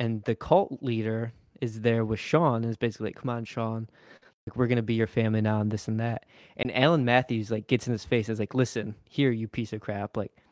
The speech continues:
Sean Hunter's my boy. I'm taking care of him. Like, you need to get out of our lives," and, like, really steps up to be like, "What you're doing is ridiculous to these young people." Um, but Sean Hunter is my kid. Like, I'm gonna take care of him. He's my boy.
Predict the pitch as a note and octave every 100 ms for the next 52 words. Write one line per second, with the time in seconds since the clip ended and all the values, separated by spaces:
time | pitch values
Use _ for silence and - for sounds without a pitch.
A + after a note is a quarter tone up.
0 | _ _ _ _ D3+ D#3+ D3 D3 C#3+ B2
1 | A2 A#2+ A#2+ G#2 G#2+ G#2+ G#2+ - _ _
2 | _ _ _ C3+ D#3 E3 D#3+ C3+ - A#2+
3 | A2+ - A#2 A2+ A2 B2+ C3+ C#3+ B2 A2+
4 | A#2 A#2+ C3+ C#3 B2 A#2 A2+ A2+ A2+ A2
5 | C3+ C#3 - B2+ - C#3 - - A2+ A2+
6 | G#2+ - _ _ _ _ - C3 D3+ C#3
7 | C#3 B2 G#2+ A2 A#2+ A#2 A2 - A#2 A2
8 | A#2 A2+ - - - - _ _ _ _
9 | _ - A2 G#2+ G#2 - _ _ _ _
10 | - G2 - C#3 C3+ B2 B2 A#2 A2 G#2+
11 | A#2+ A2+ A2 - A2 G2+ - - A2 A2+
12 | - - B2+ B2+ B2 A#2+ A2 G#2 - G2
13 | F2+ - - - - B2+ A2 A2+ A2+ G#2
14 | G#2 G2+